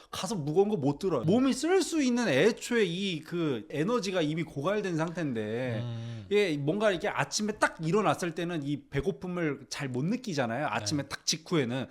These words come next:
Speaker 1: 그때 운동을 딱 쳐주고 빠져야 되는데 얘가 저녁 때 되면은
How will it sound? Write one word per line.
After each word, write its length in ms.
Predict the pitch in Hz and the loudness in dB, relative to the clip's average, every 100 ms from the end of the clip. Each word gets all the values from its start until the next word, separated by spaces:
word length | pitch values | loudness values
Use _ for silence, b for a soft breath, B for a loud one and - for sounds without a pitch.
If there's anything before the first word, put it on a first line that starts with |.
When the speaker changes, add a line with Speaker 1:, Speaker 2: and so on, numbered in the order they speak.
| B B - | B B -14
Speaker 1:
그때 320 | - 160 165 | -12 -8 -6
운동을 460 | 135 135 165 160 | -4 -4 -4 -6
딱 180 | - - | -8 -8
쳐주고 420 | - - 240 220 | -6 -6 -6 -6
빠져야 300 | 190 214 220 | -2 0 0
되는데 500 | 196 139 123 156 131 - B - | 0 -2 -2 -4 -6 -8 B -6
얘가 220 | 175 - | -2 -2
저녁 320 | - 127 175 | -4 -4 -2
때 100 | 151 | -4
되면은 440 | 123 127 127 123 | -4 -6 -8 -10